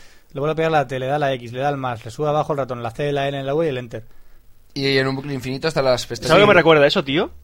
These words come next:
Speaker 3: Cuando los videojuegos de la Mega Drive,
Speaker 1: Sí.
Speaker 3: para tener vidas infinitas las expulsa arriba, abajo, izquierda, derecha,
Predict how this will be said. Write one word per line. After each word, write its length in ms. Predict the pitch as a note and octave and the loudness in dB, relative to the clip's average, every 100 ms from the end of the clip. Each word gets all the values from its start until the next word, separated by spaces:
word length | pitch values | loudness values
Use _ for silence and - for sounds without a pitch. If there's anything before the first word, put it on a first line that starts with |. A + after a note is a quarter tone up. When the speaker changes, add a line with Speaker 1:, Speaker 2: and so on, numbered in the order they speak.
| - - - | -20 -20 -14
Speaker 3:
Cuando 260 | - C3 B2+ | -10 -6 -4
los 140 | A#2+ | -2
videojuegos 320 | B2 A#2+ D3 | -2 -4 -2
de 60 | F#3 | 0
la 60 | E3+ | 2
Mega 180 | C#3 | 2
Drive, 240 | A#2 B2+ A3 | 4 2 -2
Speaker 1:
Sí. 280 | - - F#3 | -10 -6 0
Speaker 3:
para 140 | C#3 | 2
tener 180 | C#3 G#3+ | 4 2
vidas 200 | C#4 A#3 | 4 2
infinitas 300 | F#3 D3+ F3+ | 0 -2 -2
las 80 | C#3+ | -2
expulsa 380 | C3 D#3+ - B2+ | -4 -6 -4 -2
arriba, 300 | - A#2+ F#3+ | 0 0 0
abajo, 260 | F3 D#3+ D#3+ | 0 0 -2
izquierda, 260 | - D3 B2+ | -6 -4 -2
derecha, 380 | A#2 C#3+ C#3 | -4 -4 -4